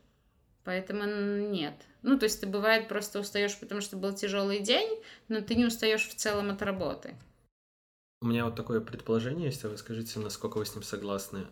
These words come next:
Speaker 2: Люди в большинстве своём, особенно после дела Белта, когда, на самом деле, многие о вас узнали просто, э, не представляют вас и Тутбай как-то по отдельности. Ну, вы своего рода такое единое целое.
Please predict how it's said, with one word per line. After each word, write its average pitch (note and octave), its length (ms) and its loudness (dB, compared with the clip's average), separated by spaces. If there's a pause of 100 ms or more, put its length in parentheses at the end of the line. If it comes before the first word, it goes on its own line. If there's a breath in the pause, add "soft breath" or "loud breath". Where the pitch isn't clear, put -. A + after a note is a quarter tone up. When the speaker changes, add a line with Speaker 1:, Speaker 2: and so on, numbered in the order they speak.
Speaker 2:
Люди C3+ 320 -2
в C#3+ 80 -2
большинстве A2+ 460 -4
своём, A2+ 500 -2 (180)
особенно A#2 380 0
после A2 240 -6
дела G#2+ 220 0
Белта, E3 280 0
когда, A2 320 -2
на G#2 120 -8
самом G#2+ 180 -4
деле, G2+ 120 -2
многие G#2 320 2
о - 20 -2
вас F#2+ 200 -6
узнали G2+ 360 -4
просто, - 420 -18 (500 loud breath)
э, G2 640 -2 (320)
не B2+ 160 2
представляют B2+ 520 2
вас A2+ 260 0
и A#2 40 -2
Тутбай A2+ 400 0
как-то - 340 -6
по G2 240 -2
отдельности. G2 680 -6
Ну, A#2 140 -2
вы G#2 340 -2 (400)
своего A2+ 460 2
рода A#2 180 2
такое G#2+ 280 -2
единое G#2 440 -2
целое. F#2 540 -4